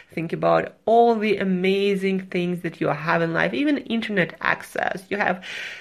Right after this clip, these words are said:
so much knowledge and information at the tips of your fingerprints that a century ago, not even presidents could dream of having. Uh, so be grateful,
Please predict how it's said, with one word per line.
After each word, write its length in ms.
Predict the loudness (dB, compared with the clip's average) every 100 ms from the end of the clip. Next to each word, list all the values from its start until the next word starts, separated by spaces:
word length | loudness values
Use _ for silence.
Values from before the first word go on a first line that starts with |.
| -18
so 220 | 0 2
much 200 | 2 2
knowledge 320 | 2 4 4
and 140 | 0 0
information 640 | 2 4 2 2 0 0 2
at 300 | 4 4 0
the 80 | -6
tips 360 | -4 -4 0
of 100 | 2
your 100 | 2
fingerprints 960 | 2 2 2 0 2 2 2 0 -8 -4
that 260 | 2 2 0 -6 -12 -14 -6
a 140 | -6 -6 -14 -20 _ _ _ _ _
century 400 | 2 2 6 6
ago, 380 | 6 4 4 4 0
not 240 | 0 2
even 160 | 2 0
presidents 1000 | -2 2 2 2 -2 -4 -12 -20 -20 -20 _ -20 -20 -20 -20 -20 -8
could 320 | -6 -6 -8
dream 280 | 0 2 4
of 160 | 2 -2
having. 560 | -2 0 0 -2 -10 -10 -10 -10 -12 -6
Uh, 160 | -4 -4
so 420 | 2 4 4 0 -14 _ _ -20 -20 _ -2
be 140 | -2
grateful, 800 | 2 2 2 2 4 4 4 2